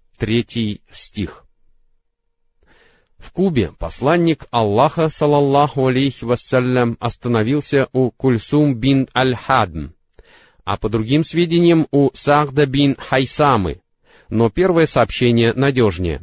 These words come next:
Что же касается Али бин Абу Талиба, да будет доволен им Аллах,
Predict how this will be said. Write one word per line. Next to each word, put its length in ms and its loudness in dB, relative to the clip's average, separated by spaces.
Что 260 -2
же 120 -2
касается 880 0
Али 440 0
бин 380 -2
Абу 240 -2
Талиба, 500 0
да 180 -8
будет 300 -2
доволен 480 4
им 240 0
Аллах, 500 0